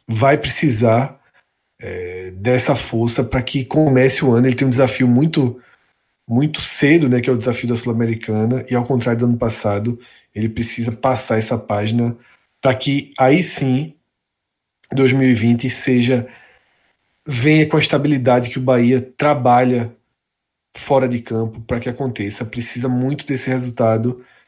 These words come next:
E com esse elenco aí, esse resultado é bem factível. Então é isso. Assim fechamos mais um programa. Uma boa quinta-feira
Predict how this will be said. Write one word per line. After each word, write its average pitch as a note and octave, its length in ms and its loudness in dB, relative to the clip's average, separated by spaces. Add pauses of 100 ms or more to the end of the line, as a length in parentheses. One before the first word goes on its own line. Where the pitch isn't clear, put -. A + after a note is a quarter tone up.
(200)
E B2 60 -10
com D3+ 140 2
esse D3+ 160 2
elenco C3 300 2
aí, A2 220 2
esse A#2+ 180 -2
resultado A#2 540 -2
é A2 80 -4
bem A#2 360 2
factível. G2+ 760 -6 (280)
Então B3+ 160 4
é C#4+ 80 4
isso. A#2+ 400 0 (560)
Assim G#3+ 280 2
fechamos F#3+ 520 4
mais D3+ 200 4
um C#3 60 -4
programa. D3+ 760 2
Uma C#3 180 2
boa B2+ 360 2
quinta-feira C#3+ 840 -2